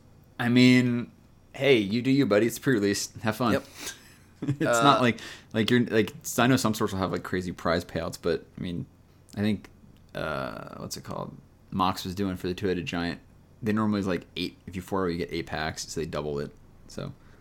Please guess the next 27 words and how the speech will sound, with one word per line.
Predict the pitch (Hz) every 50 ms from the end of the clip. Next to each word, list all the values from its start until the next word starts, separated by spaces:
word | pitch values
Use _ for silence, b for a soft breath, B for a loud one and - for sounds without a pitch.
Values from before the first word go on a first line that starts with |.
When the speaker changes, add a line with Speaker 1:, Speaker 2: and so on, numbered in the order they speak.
| b b b
Speaker 2:
Yeah. | - 110 -
Speaker 1:
it's | - - -
like, | 101 92 - - - - -
you're | - 110 113
only | 113 113 107
playing | - 113 104
for, | - 107
like, | 95 82 73
eight | 95 92
packs | - 92 87 - -
anyway. | 90 90 90 85
It's | - 82
like, | 80 78 - -
all | - 87
right, | 90 90 87 90 87 - - -
yay. | - 85 90 90 85 85 85 80 73 78 87 92 B B B B B B B - -
Speaker 2:
Yeah. | 92 92 - - -
Speaker 1:
Don't | 98 95 101
need, | 101 - -
don't | 107 95
need | 101 98
to | 87 95
spike | - - 87 80 -
it | - -
hard. | - 76 85 104 113 B B B B B B B B
<laughs> | B B B B - - _ - - - - - -
Speaker 2:
Um, | - 123 117 113 110 107 101 98 98 95 -